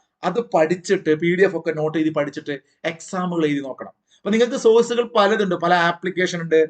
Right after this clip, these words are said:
പല, ഏഹ്, സൈറ്റുകളുണ്ട്, Telegram ഗ്രൂപ്പുകളൊക്കെ ഉണ്ടാവും അല്ലേ, ബോട്ട് ഒക്കെ നിങ്ങൾ ചെയ്ത് നോക്കല്ലേ. അപ്പൊ അതൊക്കെ നിങ്ങൾ ചെയ്ത് നോക്കോളൂ. പക്ഷെ അതോടൊപ്പം തന്നെ നമ്മുടെ YouTube-ഉം ഫോളോ ചെയ്ത് സബ്സ്ക്രൈബ് ചെയ്ത് ആ ബെൽ ബട്ടൺ ക്ലിക്ക് ചെയ്ത് വെക്കുക ട്ടോ. അപ്പൊ നോട്ടിഫിക്കേഷൻ കൃത്യമായിട്ട് കിട്ടും.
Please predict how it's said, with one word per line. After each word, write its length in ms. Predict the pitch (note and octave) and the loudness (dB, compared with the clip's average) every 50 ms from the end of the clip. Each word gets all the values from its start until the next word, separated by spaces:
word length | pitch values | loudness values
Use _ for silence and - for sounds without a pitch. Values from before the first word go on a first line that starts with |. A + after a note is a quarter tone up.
| - _ _ _ _ - | -2 _ _ _ _ 0
പല, 160 | E3 E3 E3+ F3+ F#3 F#3 F3+ F3 | 2 2 6 6 6 6 6 6
ഏഹ്, 220 | E3 E3 D#3+ D#3+ D#3 | 4 4 4 2 2
സൈറ്റുകളുണ്ട്, 680 | D#3 - D#3 E3 E3+ E3+ - F#3+ F3+ E3+ D#3+ D#3 D#3 D#3 D#3 | 0 0 0 0 0 0 -2 -2 0 0 0 0 0 -2 -2
Telegram 320 | E3+ D#3+ E3 D#3 E3+ E3+ E3+ E3+ | -2 -2 -2 -2 -2 -4 -2 0
ഗ്രൂപ്പുകളൊക്കെ 460 | E3 E3+ E3 E3+ E3+ E3+ E3+ E3 E3 D#3+ | 0 0 0 2 0 0 0 0 -2 -4
ഉണ്ടാവും 240 | D#3+ D#3+ D3+ D3 D3 | 0 0 0 0 -2
അല്ലേ, 140 | - F3 E3 D3 - - _ _ _ _ D#3+ E3+ E3 | -2 -2 -2 -2 -4 -8 _ _ _ _ -6 -2 2
ബോട്ട് 260 | E3 E3+ E3+ E3 F3+ F3 F3 F#3 - - - | 2 2 2 2 2 0 0 0 -2 -4 -4
ഒക്കെ 140 | F#3+ F#3 G3 | -4 -2 -2
നിങ്ങൾ 160 | F#3+ F#3+ G3+ F#3 | -2 -2 0 2
ചെയ്ത് 120 | G3 G3+ A3 | 2 2 2
നോക്കല്ലേ. 280 | A3 F#3+ G3+ F3+ D3+ G#2+ - _ _ _ _ _ _ _ | 2 0 0 -2 -2 -2 -4 _ _ _ _ _ _ _
അപ്പൊ 100 | - A3 | -4 0
അതൊക്കെ 220 | B3+ B3+ B3 - C4 | 0 0 0 -2 -4
നിങ്ങൾ 180 | C4+ B3 B3 G3+ | -2 0 0 2
ചെയ്ത് 180 | G#3 A3 G#3+ G#3 | 2 2 2 4
നോക്കോളൂ. 320 | G#3 G3+ G3 G3 G3 G3 F#3+ | 2 2 4 4 2 2 2
പക്ഷെ 160 | G#3 G3 A3+ | 0 0 0
അതോടൊപ്പം 400 | G#3+ G#3 G#3 G3+ G3 G3 - - G3 | 2 2 2 0 0 -2 -2 -4 -4
തന്നെ 180 | G3 F#3 F#3 E3+ | -4 -4 -4 -4
നമ്മുടെ 400 | E3 D#3+ D#3+ E3 E3+ E3+ F3 F3+ F#3 - - _ _ _ _ C#3+ | -4 -4 -4 -4 -2 0 0 0 0 -2 -8 _ _ _ _ 0
YouTube-ഉം 440 | D#3 E3 E3+ D#3+ F3+ F3+ E3+ E3+ | 0 0 0 2 0 0 0 0
ഫോളോ 280 | E3 D#3+ D#3 D3+ D3+ D#3+ D#3 D3 | -2 0 0 0 2 0 0 -2
ചെയ്ത് 160 | D3+ D3 D3+ D3+ | -2 -2 -2 -4
സബ്സ്ക്രൈബ് 640 | D3+ - E3 D#3+ - - - _ F3+ F3+ F#3 F3 E3 | -2 -2 -4 -4 -4 -8 -12 _ -2 0 2 2 2
ചെയ്ത് 140 | D#3 D3+ D#3 | 2 2 0
ആ 40 | D#3 D3+ D3+ | 0 0 0
ബെൽ 160 | D#3+ D#3+ E3 F3 F#3 F3 | 0 2 2 2 2 2
ബട്ടൺ 220 | F3+ E3+ - D#3 D#3 | -2 -4 -4 -8 -6
ക്ലിക്ക് 220 | D#3 D#3 D3+ D3+ D#3 | -6 -6 -6 -4 -4
ചെയ്ത് 120 | D#3 D3 D3 | -4 -2 -2
വെക്കുക 200 | C#3+ - - D3 | -4 -4 -4 -2
ട്ടോ. 120 | D3+ G3+ D3+ - - _ _ _ | 0 0 -2 -2 -6 _ _ _
അപ്പൊ 120 | - E3+ E3+ E3 | -4 -4 -2 -2
നോട്ടിഫിക്കേഷൻ 440 | E3 D#3+ E3+ E3+ F3+ E3+ F3 D#3+ E3 | -4 -4 -4 -4 -2 -2 -4 -4 -6
കൃത്യമായിട്ട് 440 | D3+ D#3 D#3 D#3+ D#3+ E3 E3+ E3 E3 | -8 -8 -6 -6 -4 -4 -2 -2 -2
കിട്ടും. 220 | D3+ D3+ - C4 | -2 0 0 0